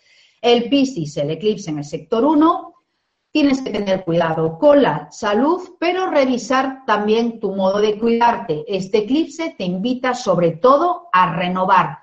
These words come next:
tu aspecto físico y tu look, así como analizar el impacto de tu imagen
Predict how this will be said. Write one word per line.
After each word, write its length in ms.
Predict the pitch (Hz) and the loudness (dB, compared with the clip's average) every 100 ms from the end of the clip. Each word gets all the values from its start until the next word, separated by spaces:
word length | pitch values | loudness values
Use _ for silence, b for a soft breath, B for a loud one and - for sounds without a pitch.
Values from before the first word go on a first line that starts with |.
| b b _ - | b b _ 0
tu 200 | 285 220 | 2 2
aspecto 640 | 165 - 165 143 - 214 | 0 -6 -10 -8 -6 -4
físico 720 | - 339 - 311 - 330 339 B B _ | -2 -4 -4 -8 -6 -6 -6 B B _
y 220 | - 262 | 0 0
tu 160 | 254 285 | 2 2
look, 320 | 285 349 - - _ - | 4 4 0 -14 _ -8
así 420 | 175 170 233 220 | -6 -4 -6 -2
como 380 | 262 247 247 226 | 2 2 2 0
analizar 840 | 190 180 175 175 165 247 156 - - | 0 0 0 -2 0 2 2 -2 -8
el 200 | 208 185 | -4 -4
impacto 800 | 190 185 - 269 269 269 311 294 | -2 -4 0 0 -2 -4 -6 -4
de 180 | 180 165 | -4 -4
tu 140 | 170 | -4
imagen 800 | 165 185 202 202 - 220 214 - | -2 2 0 0 -4 -6 -6 -14